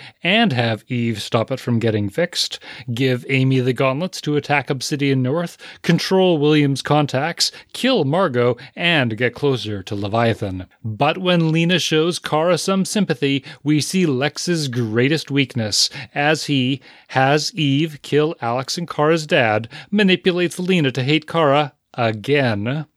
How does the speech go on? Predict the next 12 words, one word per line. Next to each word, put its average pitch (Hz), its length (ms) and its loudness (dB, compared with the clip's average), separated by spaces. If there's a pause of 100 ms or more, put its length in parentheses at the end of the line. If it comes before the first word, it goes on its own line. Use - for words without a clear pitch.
talks 180 360 2
Gemini 170 800 0 (260)
into 175 280 0
trying 190 320 2
to 185 80 -4
kill 196 220 0
Supergirl, 185 720 0
and 202 440 2
brutally 180 520 0
betrays 117 800 0
Eve's 143 440 -4
love. 107 460 0